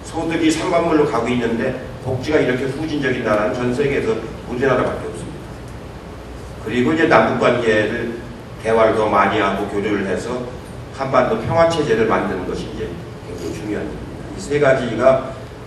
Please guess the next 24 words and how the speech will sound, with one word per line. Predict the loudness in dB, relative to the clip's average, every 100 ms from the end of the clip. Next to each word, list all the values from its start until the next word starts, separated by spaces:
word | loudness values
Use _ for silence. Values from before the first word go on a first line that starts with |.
| -12
삼기 | -8 -6 -4 -2 0 -2
민주정부가 | -2 0 0 0
해야 | 0 0 0
할 | 0
아주 | -2 -4 -8
중요한 | -8 -4 -4 -4 -6 -8 -12 -14 -8
역사적 | -8 -6 -8 -6 -6
과제인데 | -4 -4 -4 -4 -4 -8 -12 -14 -14 -8
이번에 | -4 -2
집권을 | -4 -4 0 0 0
해서 | -2 -2 -2 -4 -6 -10 -12 -14 -14 -10
두 | -4 2
번의 | 4 4 2
경험을 | 0 0 0
잘 | -4
살려가지고 | -4 -2 0 0 -2 -4 -6 -4 -6 -6 -10 -10 -12
<clears throat> | -12 -14 -14 -14 -6
해나가도록 | -2 0 2 0 -4 -8
그렇게 | -8 -8 -8 -8 -12 -14 -10
하여야 | -4 -4 -4 -6
하겠습니다. | -8 -8 -10 -10 -10 -10 -14 -14 -14 -14 -14 -12 -4
오늘 | -2 0
여기 | -2 -2 -6 -6
계신 | -6 -6 -8